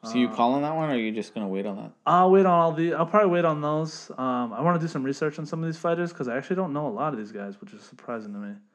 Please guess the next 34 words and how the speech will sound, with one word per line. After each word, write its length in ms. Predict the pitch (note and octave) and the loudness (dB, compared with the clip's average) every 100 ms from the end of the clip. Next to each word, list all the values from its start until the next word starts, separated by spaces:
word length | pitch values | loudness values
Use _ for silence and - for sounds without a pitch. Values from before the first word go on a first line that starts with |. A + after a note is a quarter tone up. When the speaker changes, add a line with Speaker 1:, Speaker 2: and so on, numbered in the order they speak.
| _ _ _ _ | _ _ _ _
Speaker 2:
So 60 | - | -14
I'll 60 | B2 | -8
probably 240 | C3 A#2 | -6 -6
research 400 | A2+ A#2+ A2 G#2+ | -6 -8 -12 -12
a 40 | |
lot 180 | G#2+ G#2 | -14 -14
of 60 | G#2 | -14
them. 220 | G#2+ G2+ _ _ E2 | -16 -18 _ _ -8
Speaker 1:
All 60 | |
right. 220 | F#2+ A#2+ - - | -6 -8 -10 -8
Speaker 2:
Um, 280 | A2+ A2+ G2+ | -6 -8 -4
so 120 | D3+ | 0
yeah, 180 | F3+ D#3 | 0 -2
so 140 | C#3+ | -6
it 60 | D3+ | -4
looks 140 | E3+ | -2
like 140 | F#3+ - | -2 -2
June 200 | D#3+ D#3 | -4 -4
sixth 320 | - E3+ E3 | -4 -8 -8
is 100 | C#3 | -8
the 40 | |
next 200 | C3+ C#3+ | -8 -6
one. 200 | E3+ F3 E3+ - - - _ _ _ _ - - - | -6 -6 -8 -16 -20 -20 _ _ _ _ -20 -20 -10
I 120 | - | -6
can't 240 | D#3 - A#3+ | -4 -2 0
believe 160 | B3 A3 | 0 2
they 80 | |
had 120 | G3+ G3+ | 0 0
three 500 | - - F3 F#3+ F3+ | -6 -4 2 4 2
events 420 | D3+ D#3+ C3+ - | 2 -2 -4 -8
this 220 | A#2+ - | -12 -12
week. 260 | G#2 G#2 - - _ _ _ _ _ _ _ G#3+ | -14 -14 -20 -20 _ _ _ _ _ _ _ -10
Speaker 1:
That's, 340 | B2+ A#2+ - B2 | -8 -8 -8 -4
it's 280 | A#2 - | -4 -4